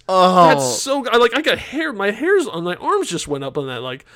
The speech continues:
Speaker 2: that's exactly it. That's why the army is so bad at this, because they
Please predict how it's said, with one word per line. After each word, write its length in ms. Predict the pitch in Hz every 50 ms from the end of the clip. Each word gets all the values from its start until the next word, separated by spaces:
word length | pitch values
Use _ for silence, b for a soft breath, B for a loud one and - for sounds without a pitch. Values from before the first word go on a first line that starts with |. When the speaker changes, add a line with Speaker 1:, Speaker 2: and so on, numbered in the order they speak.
| b b b _
Speaker 2:
that's 260 | 143 170 220 233 233 233
exactly 500 | 226 185 147 175 196 220 214 - 240 254
it. 40 | 226
That's 160 | 220 - -
why 120 | 175 208
the 120 | 208 226 170
army 260 | - 185 196 208 226
is 120 | 220 202
so 160 | - - 226 208
bad 320 | 175 151 190 226 285 311
at 40 | 269
this, 140 | - 170 -
because 460 | - 180 - - 185 190 185 - - b b b b _ - -
they 240 | 185 208 190 156